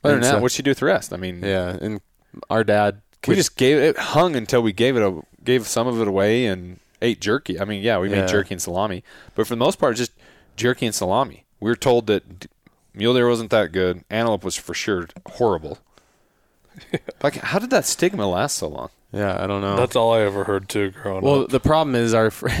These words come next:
Speaker 2: <laughs> our first antelope we killed were doe antelope, and we threw 'em in whole to my dad's Trailblazer.
Speaker 1: Yeah.
Speaker 2: <laughs>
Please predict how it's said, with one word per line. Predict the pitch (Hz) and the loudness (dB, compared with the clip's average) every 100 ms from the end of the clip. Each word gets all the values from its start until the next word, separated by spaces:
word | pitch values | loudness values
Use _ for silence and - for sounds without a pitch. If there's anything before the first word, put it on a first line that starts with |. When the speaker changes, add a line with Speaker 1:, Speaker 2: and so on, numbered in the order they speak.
| - | -6
Speaker 2:
<laughs> | - | -4
our | 107 | -4
first | - 120 - | 0 0 0
antelope | - 120 117 107 107 | -2 0 2 2 0
we | 117 | -2
killed | - 104 104 101 | 0 2 2 0
were | 90 104 | 0 0
doe | 107 101 | 2 2
antelope, | 98 101 95 92 90 | 2 0 0 -2 -2
and | 98 | -2
we | 101 | -2
threw | 98 - 110 | -4 -2 0
'em | 101 | 0
in | 101 | -2
whole | 95 - 101 95 | -4 0 0 0
to | |
my | 95 92 | -2 -2
dad's | 95 95 92 - | 0 0 -2 -4
Trailblazer. | 104 98 87 90 90 98 - - - - | 0 0 -2 -6 -4 -6 -8 -20 -16 -4
Speaker 1:
Yeah. | 110 104 87 | 0 2 0
Speaker 2:
<laughs> | 932 784 - - 247 277 - 240 226 180 | -4 -8 -2 2 6 6 6 6 4 4